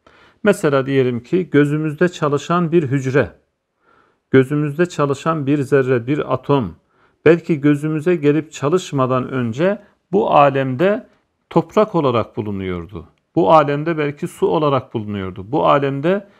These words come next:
işte diyelim gıdalar, yiyecekler olarak bulunuyordu. O belli bir seyirden, belli bir istihaleden geçerek,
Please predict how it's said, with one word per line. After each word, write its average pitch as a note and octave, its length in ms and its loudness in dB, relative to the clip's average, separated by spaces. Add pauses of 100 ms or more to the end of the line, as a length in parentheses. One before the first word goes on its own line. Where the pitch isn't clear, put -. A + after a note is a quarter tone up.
(140)
işte - 220 -10
diyelim C#3+ 380 -2
gıdalar, D3 440 2
yiyecekler C#3 680 0
olarak C#3 580 -2
bulunuyordu. F#2+ 640 -6 (600)
O G3+ 420 6 (480)
belli D#3+ 400 2
bir F3 180 4 (300)
seyirden, C3 840 -4
belli D3+ 280 2
bir G3+ 120 -2
istihaleden D3 920 0
geçerek, G#2 580 -4